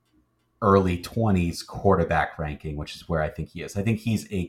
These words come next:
good N F L quarterback, but not an elite one. And he's, yeah, he, he can't dig them out of a hole.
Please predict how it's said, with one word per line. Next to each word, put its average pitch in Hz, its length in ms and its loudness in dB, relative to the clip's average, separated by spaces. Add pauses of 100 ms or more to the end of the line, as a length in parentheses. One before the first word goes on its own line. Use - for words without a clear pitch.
(120)
good 120 340 10
N 90 200 0
F 82 140 -4
L 87 100 0
quarterback, 85 440 -4
but 85 120 -6
not 85 220 -2
an 78 60 -12
elite 80 320 -14
one. 110 260 -4 (600)
And 87 220 2
he's, 87 420 -6
yeah, 82 220 -2
he, 85 220 -8
he 117 160 -4
can't 131 240 2
dig 123 160 0
them 101 140 4
out 92 80 2
of 85 80 -4
a 82 40 -2
hole. 113 360 -4